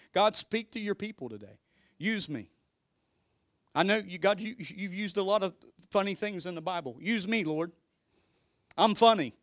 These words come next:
<laughs> I laugh at myself. Amen. Nobody in my family laughs at me, but I'm funny. Amen. My family said,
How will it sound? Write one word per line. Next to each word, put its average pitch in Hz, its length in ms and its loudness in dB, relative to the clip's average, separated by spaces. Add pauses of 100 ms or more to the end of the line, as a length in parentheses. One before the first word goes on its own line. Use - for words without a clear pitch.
(340)
<laughs> - 1500 -20
I 156 80 2
laugh 214 300 8
at 208 100 -2
myself. 160 460 -2
Amen. 185 240 -4
Nobody 208 240 0
in 202 60 -2
my 190 100 0
family 170 300 -2
laughs 143 240 -2
at - 60 -12
me, 131 60 -4
but 131 160 0
I'm 214 180 6
funny. 202 380 6
Amen. 202 480 0 (2500)
My 139 100 -12
family 127 300 -14
said, 127 220 -12